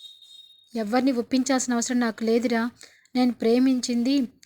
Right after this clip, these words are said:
ప్రేమించిన అమ్మాయి నాకు భార్య,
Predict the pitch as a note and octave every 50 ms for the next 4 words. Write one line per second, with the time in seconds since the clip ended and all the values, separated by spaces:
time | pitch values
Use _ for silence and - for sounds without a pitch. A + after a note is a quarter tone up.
0 | _ _ _ _ _ _ _ _ _ _ D4 _ A#3 A#3 B3 C4 C4+ C#4 C4 C4
1 | C4+ B3 B3 A#3+ A#3 A#3+ B3 C4 C4+ B3+ B3+ A#3 A3 - G#3+ F#3 F3+ G#3+ G#3+ A3+
2 | A#3+ B3 A#3+ C4 C#4+ D#4+